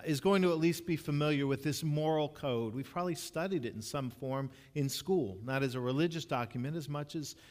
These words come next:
the, the rules that, that governed a people. And if we spent the time, which is worthy of our time, but if,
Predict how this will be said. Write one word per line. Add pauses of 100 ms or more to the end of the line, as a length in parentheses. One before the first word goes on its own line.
(200)
the,
the
rules
that,
that
governed
a
people. (1000)
And
if
we
spent
the
time,
which
is
worthy
of
our
time,
but
if,